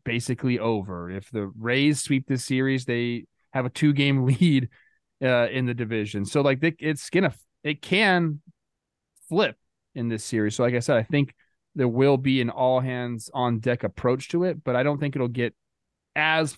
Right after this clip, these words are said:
far as, like, a, a, a win-or-go-home postseason will go. Like, I don't see, I don't think we're gonna be seeing, uh, relievers throw all four games, or,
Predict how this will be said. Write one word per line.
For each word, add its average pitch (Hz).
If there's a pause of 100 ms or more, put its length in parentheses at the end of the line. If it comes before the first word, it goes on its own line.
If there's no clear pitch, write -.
far 120
as, 107
like, 101
a, 101
a, 113
a 101
win-or-go-home 104
postseason 90 (840)
will 90
go. 85
Like, 127
I 147
don't 151
see, 147
I 147
don't 151
think 143
we're 139
gonna 123
be 120
seeing, 120 (840)
uh, 117
relievers 131
throw 127
all 117
four 113
games, 95
or, 98